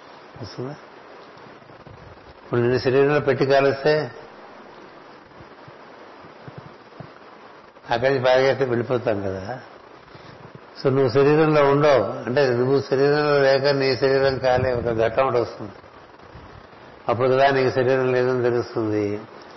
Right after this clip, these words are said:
అంతవరకు నీ శరీరం నీదే అనుకుంటావు కదా.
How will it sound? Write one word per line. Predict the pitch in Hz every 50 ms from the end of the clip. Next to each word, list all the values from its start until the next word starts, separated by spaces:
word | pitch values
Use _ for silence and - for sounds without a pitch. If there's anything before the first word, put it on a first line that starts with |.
| - - - - - -
అంతవరకు | 117 117 113 139 135 147 143
నీ | 143 143 143 123
శరీరం | 123 139 135 143 143 143 139 139
నీదే | 139 135 135 143
అనుకుంటావు | 143 139 127 131 131 127 139 135
కదా. | 123 127 117 117 113 110 107 101 -